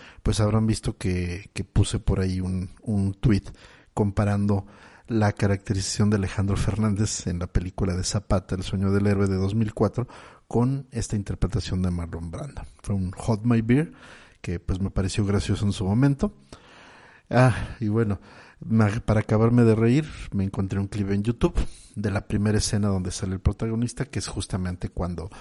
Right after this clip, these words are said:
eh, se presenta ante el presidente Porfirio Díaz,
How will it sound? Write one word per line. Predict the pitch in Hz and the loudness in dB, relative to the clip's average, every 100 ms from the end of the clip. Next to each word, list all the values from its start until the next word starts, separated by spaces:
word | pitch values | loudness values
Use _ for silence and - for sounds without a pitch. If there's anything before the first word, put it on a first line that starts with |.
| - - - - | -20 -20 -12 -4
eh, | 92 | -2
se | - 101 | -2 -2
presenta | - 92 104 95 | -2 0 -2 0
ante | 101 - | -2 -2
el | 90 90 | -4 -2
presidente | - 87 101 92 90 | -2 -2 -2 -2 -4
Porfirio | 92 101 98 117 120 | 0 0 2 4 4
Díaz, | 131 147 - - | 4 2 0 -8